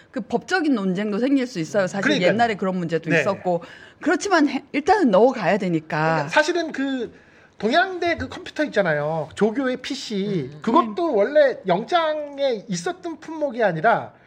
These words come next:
Speaker 2: 그냥 갔는데 이미 제출 형태로 그냥 거기서 이렇게 쓱 들고 왔는데 그게 먹혔다고 하더라고요. 그래서 그게 또 그걸 갖고서 무슨 뭐 다 이제 그냥 까-, 까 뒤집어 갖고서 뭐 했다고 하는데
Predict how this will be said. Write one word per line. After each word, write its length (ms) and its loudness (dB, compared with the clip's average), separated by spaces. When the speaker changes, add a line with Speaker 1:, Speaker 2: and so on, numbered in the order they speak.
Speaker 2:
그냥 480 0
갔는데 720 -4
이미 300 -2
제출 380 0
형태로 640 -2
그냥 420 -6
거기서 260 -8
이렇게 120 -10
쓱 260 0
들고 260 -4
왔는데 460 0
그게 180 2
먹혔다고 580 4
하더라고요. 260 6
그래서 240 2
그게 300 2
또 300 2
그걸 160 4
갖고서 300 0
무슨 200 -6
뭐 100 -4
다 360 -4
이제 220 -4
그냥 240 -8
까-, 140 -10
까 160 -2
뒤집어 300 -6
갖고서 300 -8
뭐 100 -4
했다고 260 -2
하는데 600 -2